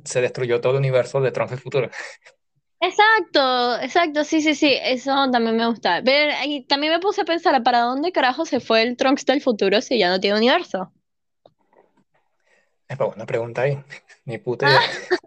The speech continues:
Speaker 2: <laughs> exacto, tipo, agarraron esa máquina y se fueron pa'l coño. ¿En dónde quedaron?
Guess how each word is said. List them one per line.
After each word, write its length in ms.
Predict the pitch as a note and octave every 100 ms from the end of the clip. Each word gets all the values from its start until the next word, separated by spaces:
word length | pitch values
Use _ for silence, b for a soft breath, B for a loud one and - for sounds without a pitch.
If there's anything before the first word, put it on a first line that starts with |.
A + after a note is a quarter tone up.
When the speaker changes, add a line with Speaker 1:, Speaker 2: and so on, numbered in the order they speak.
| _ _ _
Speaker 2:
<laughs> 440 | D#5+ C5 E4 - G#4+
exacto, 600 | G#4+ A4+ F4 D4 D4 C#4+
tipo, 240 | D4+ C#4
agarraron 560 | C4+ C4+ C4+ C4 C#4 E4+
esa 260 | E4 F4+
máquina 360 | E4+ F4 F#4 F4+
y 40 | F4
se 120 | D4+
fueron 220 | B3+ D4+
pa'l 200 | C#4+ B3
coño. 560 | C#4+ D4+ A3+ F#3 G3+ A#3
¿En 140 | C4
dónde 240 | C4+ C4+ C#4
quedaron? 580 | C#4 B3 F#3+ F#3 B3